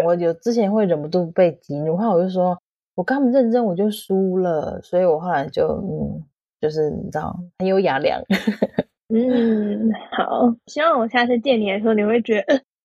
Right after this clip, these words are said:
Speaker 2: 怎么跟原本认识我有点不太一样，<laughs> 讲话超北蓝的那种人。<laughs>
Speaker 1: 我，我身边其实也是这样的人，所以我们来试试看，搞不好你就觉得，哎，我们其实很合这样。
Speaker 2: <laughs> 好的，好的。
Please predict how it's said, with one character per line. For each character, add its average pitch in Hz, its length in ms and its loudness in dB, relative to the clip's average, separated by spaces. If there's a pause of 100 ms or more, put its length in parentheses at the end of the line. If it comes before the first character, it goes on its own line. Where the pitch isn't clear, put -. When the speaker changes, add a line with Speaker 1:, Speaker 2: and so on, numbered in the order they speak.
Speaker 2:
怎 233 100 -2
么 220 140 2
跟 269 240 2
原 247 140 0
本 233 120 4
认 233 220 2
识 240 180 0
我 202 200 0
有 214 180 2
点 254 160 0
不 196 120 -6
太 208 240 0
一 196 140 -2
样， 208 220 0 (320)
<laughs> 359 300 0
讲 247 160 0
话 339 140 0
超 302 180 0
北 233 160 0
蓝 220 200 0
的 220 120 -2
那 262 100 2
种 220 140 2
人。 - 100 -10 (300)
<laughs> - 720 0
Speaker 1:
我， - 80 -8 (140)
我 196 40 -6
身 240 200 0
边 247 120 0
其 220 140 -2
实 202 80 2
也 175 100 0
是 165 100 -6
这 180 60 -2
样 165 120 -2
的 147 60 -4
人， 143 140 -6
所 190 160 -2
以 - 20 2
我 185 80 4
们 147 260 -2
来 151 160 2
试 190 180 -2
试 180 80 2
看， 175 280 -4 (260)
搞 170 100 0
不 226 60 0
好 254 60 2
你 240 120 0
就 233 100 0
觉 - 40 2
得， 277 60 2
哎， 294 60 2
我 262 60 2
们 202 140 2
其 220 140 -2
实 262 60 2
很 220 120 2
合 151 300 -2
这 151 100 -2
样。 151 140 -2 (500)
Speaker 2:
<laughs> - 1400 0
好 208 200 2
的， 214 140 2
好 214 180 -2
的。 208 260 2